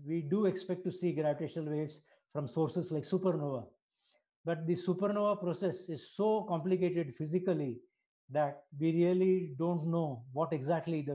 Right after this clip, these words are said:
waveform would look like. So when we try to look for supernova or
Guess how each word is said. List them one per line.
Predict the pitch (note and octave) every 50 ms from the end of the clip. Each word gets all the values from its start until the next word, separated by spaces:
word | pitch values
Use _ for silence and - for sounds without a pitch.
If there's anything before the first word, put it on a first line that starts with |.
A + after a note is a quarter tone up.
| B2 C3
waveform | D3 D3 C#3 - D#3 D3 C#3 C3+
would | C3+ B2+ A#2+
look | C3 C#3 - - C3+ C3
like. | A#2 G#2+ G#2 _ _ _ _ _ _ _ _ _ _ _ _ _ _ _ _ _ _ _ _ _
So | - - - F#3+ F#3+ G3 F#3
when | D#3+ D#3 E3+ F#3 F#3 F3
we | F#3 F#3+ F#3+ F#3 F3 E3+ E3+ F3 F3 - - _ _ _ _ _ _ _ _ _ -
try | D#3+ F3 G3+ G3+ G#3 G#3
to | G3+ G3 F#3 F3 F#3 - E3 C3+ C3+
look | F3 F#3+ F#3+
for | - F3+ F3+
supernova | C#3+ - - F#3 E3 F#3 F#3 F3 F3 E3 D#3 D3+ D3+ D3 C#3+ D3 - E3+ D3+
or | C#3+ C#3 C3 A#2